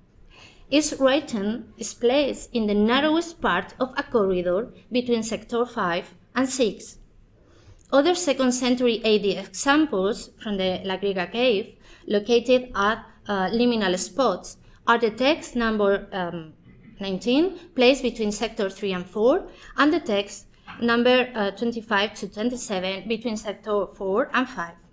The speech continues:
According to that, we consider that the liminal location of the panel of La Zaida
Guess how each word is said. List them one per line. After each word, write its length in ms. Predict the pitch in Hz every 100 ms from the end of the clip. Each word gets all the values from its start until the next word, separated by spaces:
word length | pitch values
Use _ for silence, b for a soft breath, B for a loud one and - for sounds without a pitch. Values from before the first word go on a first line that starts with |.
| _ _ _ _ _ _ -
According 460 | 262 277 254 247
to 160 | 233 208
that, 460 | 214 240 185 - -
we 160 | 247 294
consider 800 | 302 277 - 277 240 175 175 -
that 160 | 202
the 80 | 202
liminal 640 | 220 240 302 311 302 311 247
location 800 | 196 220 247 247 - 254 254 247
of 160 | 208 208
the 80 | 208
panel 360 | 233 247 247
of 140 | 202 208
La 140 | 185
Zaida 540 | - 269 269 202 180